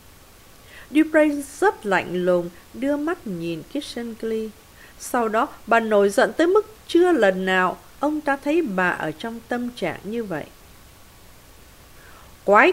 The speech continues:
quỷ thế nào mà sao ông, ờ, không loại trừ sự thể đó?" Dupre gào lên. "Sao ông đã khẳng định được toàn bộ tấm thảm kịch này?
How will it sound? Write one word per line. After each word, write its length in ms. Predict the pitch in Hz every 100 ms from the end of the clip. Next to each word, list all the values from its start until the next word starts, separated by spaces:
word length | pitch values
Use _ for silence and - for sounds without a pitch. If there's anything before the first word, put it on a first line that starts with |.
| -
quỷ 200 | 180 165
thế 140 | 294 339
nào 360 | 254 208 202
mà 140 | 196 196
sao 340 | - 294 - -
ông, 500 | 262 285 294 285 277
ờ, 200 | 285 294 294
không 340 | - 339 302 285
loại 240 | 196 202 -
trừ 300 | 233 214 202
sự 240 | - 185
thể 300 | 196 180 160
đó?" 380 | 226 320 427 466 - - - - - - - - - - - -
Dupre 420 | 247 247 254 254
gào 560 | 233 175 170 170 165 160
lên. 320 | 190 233 240 - - -
"Sao 340 | - - 359 320
ông 200 | 339 330
đã 100 | 381
khẳng 420 | - 277 220 226
định 260 | 240 226
được 240 | 220 226 -
toàn 320 | 226 226 220
bộ 220 | 214 - -
tấm 200 | 254 381 427
thảm 260 | 269 196 202
kịch 260 | 262 262
này? 420 | 240 247 262 285